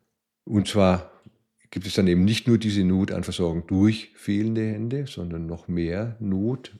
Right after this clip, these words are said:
eben in einer Geldwirtschaft, die deshalb im Inneren noch weniger am Laufen gehalten wird, noch weniger ins Laufen kommen kann. Aber eine Geldwirtschaft,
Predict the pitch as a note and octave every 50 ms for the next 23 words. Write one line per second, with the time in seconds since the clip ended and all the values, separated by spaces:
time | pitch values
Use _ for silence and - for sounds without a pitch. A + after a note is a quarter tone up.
0 | _ _ _ A2 F#2 E2 F2+ F2+ F#2 - _ _ _ _ - - A#2 G#2 F#2 -
1 | F2 F2+ F2+ F2+ F2 F2 - - A2+ C#3 D3+ - A2+ F#2+ - - D#2 - - -
2 | - - F2+ E2+ D#2+ - - D#2+ - - F2+ E2 - - F2 F2+ F2+ F#2 F2 F2+
3 | F2+ F2 D#2+ - _ _ _ A2+ C3 E3 E3+ - - - F#2 G2+ G2 F2+ F2 D#2+
4 | - D#2+ D2+ D2+ - _ _ _ _ _ _ _ D#2 D#2+ E2 E2 E2 E2 E2+ -
5 | - E2 E2 D2+ D2+ D#2+ D#2+ D#2 - F#2 E2+ D#2+ D#2 E2 E2 E2+ F#2 G2 - -
6 | _ - - _ _ - G2 A2+ A#2+ A#2 - F#2+ F#2 F2+ F2+ F2 F2 F#2 F#2+ F#2+
7 | - - F#2+ F2+ - - F#2 E2+ E2+ F2 F2 F#2+ F#2 - - - F2 F2 F#2 F#2
8 | E2+ - G#2+ G2+ G2 E2+ - - - _ _ _ _ _ _ - _ _ _ _
9 | _ _ _ _ _ _ _ _ _ _ _ - E2+ D#2+ D#2+ - - - A#1+ B1
10 | D#2 F2 F#2 F#2 - - E2+ E2 E2 F#2+ F#2+ - B2+ B2 C#3+ C3+ - - -